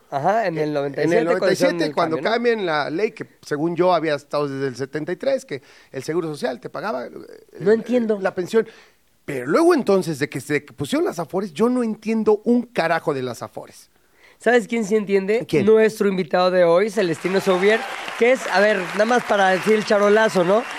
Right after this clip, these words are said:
Speaker 1: Licenciado en Economía con maestría en Negocios, espe-, especialización en finanzas corporativas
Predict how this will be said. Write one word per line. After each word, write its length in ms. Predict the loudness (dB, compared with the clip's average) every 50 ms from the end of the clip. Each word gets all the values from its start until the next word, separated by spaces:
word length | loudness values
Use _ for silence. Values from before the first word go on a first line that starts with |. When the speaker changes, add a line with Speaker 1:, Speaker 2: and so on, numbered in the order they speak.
| -10 -4 0
Speaker 1:
Licenciado 400 | 0 2 2 4 4 4 4 4
en 60 | 4
Economía 600 | 2 2 2 2 4 4 4 4 4 4 4 2
con 180 | 2 2 0 2
maestría 460 | 2 0 0 0 0 2 2 2 4
en 60 | 4
Negocios, 580 | 4 2 4 4 2 2 2 2 2 2 2 0
espe-, 320 | -2 0 0 0 0 0 -2 -2 -2 0
especialización 880 | 0 -2 0 -2 -2 0 0 -2 -2 0 -2 -2 -2 0 0 0 2 2
en 100 | 2 0
finanzas 640 | 0 -4 0 2 2 2 2 2 0 -2 -2 -2 -4
corporativas 880 | -2 -2 -2 0 0 2 2 0 0 -2 -2 0 2 2 2 0 -2